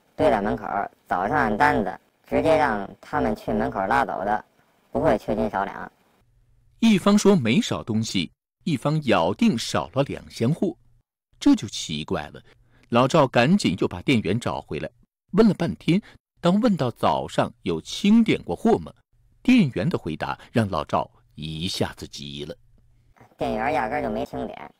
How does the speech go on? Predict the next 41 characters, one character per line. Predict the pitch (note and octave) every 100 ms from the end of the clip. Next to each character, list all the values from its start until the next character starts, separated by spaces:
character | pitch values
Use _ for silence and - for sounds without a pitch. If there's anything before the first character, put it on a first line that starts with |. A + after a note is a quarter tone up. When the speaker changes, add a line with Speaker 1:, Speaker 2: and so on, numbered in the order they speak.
| _
Speaker 1:
我 | A#2
都 | C#3+
不 | D#3+
知 | D#3+
道 | D3+
跟 | C#3+ C#3+
他 | -
们 | A2+
交 | G#2 -
代 | A2
过 | G2+
多 | D#3
少 | A2+ G2
次 | E3
了， | G2 - - _ _ _
还 | -
会 | A#2+
出 | - C#3+
现 | B2
这 | -
种 | G2 F#2+
错 | - G#2
误。 | D2+ - _ _ _ _ _
按 | B2+ B2
照 | G#2+
流 | G2+ C#3
程， | A2 F#2 - _ _ _ _ _
早 | G3+ F#3+
上 | G#3 B2 -
肯 | G#3+ G#3
定 | D#3+ G2
得 | F#2+
清 | - B2+
点， | - - - _ _ _ _
才 | B2+
能 | A#2 A#2+
给 | G2
别 | G2+
人 | G#2+ G#2
交 | A2+
差。 | A2+ A2